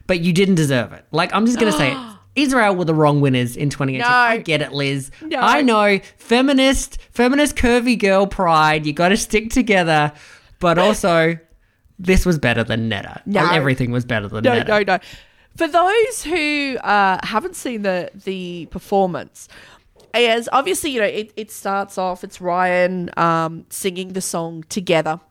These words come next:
Speaker 2: And when they were auditioning for dancers for this song, um, you know, they auditioned dancers and they decided they wanted to get the best dancers in the country.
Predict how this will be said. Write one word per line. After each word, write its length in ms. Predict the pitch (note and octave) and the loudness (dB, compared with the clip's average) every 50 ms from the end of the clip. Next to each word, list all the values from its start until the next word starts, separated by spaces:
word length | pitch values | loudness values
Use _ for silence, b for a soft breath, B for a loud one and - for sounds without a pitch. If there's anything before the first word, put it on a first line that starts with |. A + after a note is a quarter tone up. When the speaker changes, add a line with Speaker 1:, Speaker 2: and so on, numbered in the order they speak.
| - - | -4 -4
Speaker 2:
And 120 | G3+ G#3+ | -2 0
when 140 | A#3+ C#4 D4+ | 0 -2 -2
they 140 | F4+ F4 F#4 | -2 -6 -6
were 260 | F#4 F4+ F4 D4+ C#4+ - - - | -6 -6 -6 -6 -6 -8 -12 -8
auditioning 720 | - G3+ G#3 G3 G3 - A3 - - A#3 G#3 G3+ G3 G3 F#3+ | -6 -4 -4 -4 -4 -4 -6 -4 -4 -4 -4 -6 -6 -8 -8
for 400 | - - F#3 F3+ F3 F3 E3 - - F#3 - | -4 -2 0 0 0 0 -2 -4 -4 -4 0
dancers 560 | G3 G3 G#3 G#3 G#3 - - G3+ F3 - - | 0 0 0 0 -4 -8 -8 -8 -8 -8 -8
for 160 | - F3 E3 | -6 -6 -6
this 160 | - D#3 D#3 | -6 -8 -8
song, 440 | - - C3+ A2 A2 D3+ G#3+ C#4 C#4+ B B B B B B B B B - | -4 -4 -4 -4 -4 -6 -10 -12 -16 B B B B B B B B B 0
um, 680 | - F#3+ F#3 F3 F3+ F3 F3 E3+ E3+ E3 E3 E3+ G3 A3+ _ _ - | 2 2 4 4 2 2 0 0 -4 -6 -12 -16 -18 -20 _ _ -10
you 140 | G3 G3+ G#3 | -4 -2 0
know, 140 | F#3+ F3+ G3 | 0 0 0
they 160 | G#3 G#3 G3+ | 0 0 0
auditioned 540 | G#3 A3 G#3+ G3+ G#3+ A#3 - - E4+ E4 C4 | 2 0 0 0 -2 -4 -6 -6 -6 -4 -2
dancers 680 | - F3+ E3 D#3+ E3+ - - - - - - - - b b b b b b _ - - G3+ | 0 0 -2 -2 -6 -8 -12 -14 -14 -14 -18 -20 -20 b b b b b b _ -6 -2 0
and 500 | G#3 G#3 G3 G3 G3 G3 F#3+ F3+ F#3+ - | 2 4 4 2 0 0 -4 -8 -8 -4
they 100 | - F3+ | -2 -2
decided 380 | F3+ F#3+ - - F#3 F#3 F#3 F#3 | -2 -2 0 0 0 0 0 0
they 100 | F3+ F3 | -2 -4
wanted 260 | F3+ F#3 F3+ F#3 F3+ - | -4 -4 -6 -6 -6 -8
to 100 | A#3 F#3+ | -8 -4
get 260 | - E3+ E3 - - | -2 -2 -2 -4 -8
the 60 | G3 | -14
best 440 | F3+ F3+ - F3 D#3+ - - - - - | -10 -4 -2 -2 -2 -2 -6 -10 -6 -6
dancers 440 | D#3+ D#3+ D#3+ D#3+ - - D#3+ E3 | -6 -4 -6 -8 -10 -12 -10 -8
in 80 | D#3+ D3+ | -8 -8
the 60 | F3+ F3+ | -8 -8
country. 520 | - - G#4 G4 F4 - - C3+ - | -4 -4 -4 -4 -4 -8 -8 -8 -10